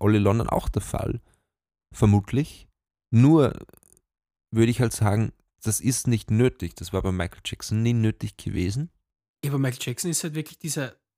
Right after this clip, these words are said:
Speaker 2: dieser extreme, erstens einmal ist er diese extreme Persönlichkeit gewesen, an
Speaker 1: Ja,
Speaker 2: sich.
Speaker 1: klar, aber
Speaker 2: Und, und auf der einen Seite natürlich mit dem unendlich viel Geld und quasi diese, nicht, dieser, dieser Ausbruch sozusagen, wenn du dieser Person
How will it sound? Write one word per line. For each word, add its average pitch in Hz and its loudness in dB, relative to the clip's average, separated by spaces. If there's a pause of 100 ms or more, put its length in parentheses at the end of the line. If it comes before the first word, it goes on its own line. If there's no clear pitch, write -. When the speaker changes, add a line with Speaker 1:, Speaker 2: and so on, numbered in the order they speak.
(200)
Speaker 2:
dieser 135 -6
extreme, 131 -4 (640)
erstens 151 -2
einmal 147 2
ist 139 0
er 135 0
diese 127 -4 (140)
extreme 131 -2
Persönlichkeit 120 -4
gewesen, 117 -6 (320)
an - -2
Speaker 1:
Ja, - 2
Speaker 2:
sich. 131 0
Speaker 1:
klar, 101 -10
aber 87 -6
Speaker 2:
Und, 139 0
und 143 0
auf 143 0
der 143 0
einen 139 0
Seite 147 -2
natürlich 151 2
mit 147 -2
dem 151 -2
unendlich 156 -2
viel 123 -6
Geld 123 -6 (540)
und 135 0 (920)
quasi 143 0
diese, 135 0
nicht, 160 -4
dieser, 139 0
dieser 135 -2
Ausbruch 165 -2
sozusagen, 143 0
wenn 143 0
du 143 0
dieser 160 -2
Person 139 0